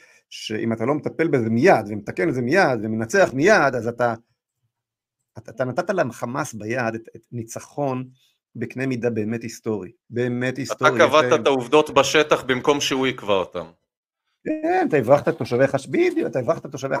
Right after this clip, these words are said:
Speaker 1: עזוב, עזוב, זה, זה, זה משהו משוגע שאני לא
Speaker 2: כן.
Speaker 1: רוצה להעמיק בו, כי אני רוצה לתת לך את, את הזמן.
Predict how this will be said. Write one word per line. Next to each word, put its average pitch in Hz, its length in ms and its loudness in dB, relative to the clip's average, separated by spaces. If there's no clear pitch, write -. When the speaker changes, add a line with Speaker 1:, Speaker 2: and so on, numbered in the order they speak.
Speaker 1:
עזוב, 143 460 2
עזוב, 156 240 0
זה, 135 180 -2
זה, 135 180 -2
זה 143 140 -4
משהו 170 280 -4
משוגע 151 280 -2
שאני 147 120 -4
לא 175 40 2
Speaker 2:
כן. 170 40 4
Speaker 1:
רוצה 170 100 0
להעמיק 170 280 0
בו, 143 160 -4
כי 139 60 -4
אני 127 80 -2
רוצה 123 160 -4
לתת 135 180 -6
לך 127 80 -4
את, 120 60 -4
את - 80 -12
הזמן. 92 200 -12